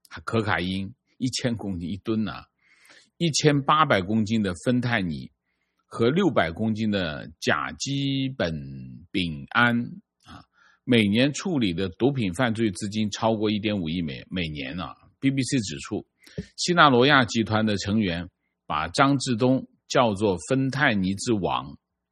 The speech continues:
并且表示张志东负责联系中国化工企业，为墨西哥地下制毒实验室提供生产芬太尼所需要的化学原料。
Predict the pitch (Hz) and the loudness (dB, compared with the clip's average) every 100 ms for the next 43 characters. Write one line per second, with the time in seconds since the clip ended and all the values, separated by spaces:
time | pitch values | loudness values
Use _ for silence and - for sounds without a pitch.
0 | _ _ _ _ _ _ _ 165 151 143 | _ _ _ _ _ _ _ 0 2 4
1 | 117 90 - 139 98 - 156 156 143 151 | 4 2 0 -2 -2 2 2 2 -2 -2
2 | 131 127 139 139 - - 156 131 110 110 | -2 0 0 -2 -8 -8 -2 0 4 4
3 | 101 104 120 131 104 131 123 120 110 117 | 4 2 0 -2 -2 0 0 0 0 0
4 | 104 110 - 78 82 78 - _ _ _ | 0 -4 -4 -6 -6 -6 -12 _ _ _
5 | _ _ - 143 127 131 139 - 139 131 | _ _ 0 4 4 4 2 2 2 2
6 | 151 123 123 110 139 113 113 113 120 107 | 0 2 2 2 -2 -2 0 0 -2 -6
7 | - 120 127 120 - - - _ _ _ | -4 2 4 2 -2 -10 -14 _ _ _
8 | - 120 123 120 - 156 127 117 110 104 | -4 0 0 0 0 -2 0 0 0 -2
9 | 143 147 139 131 110 110 98 82 - 123 | -2 -2 0 0 0 -2 -4 -6 -2 0
10 | 117 95 95 123 101 98 101 92 85 80 | 0 -2 0 0 0 -2 -4 -4 -6 -6
11 | 113 - | -6 -6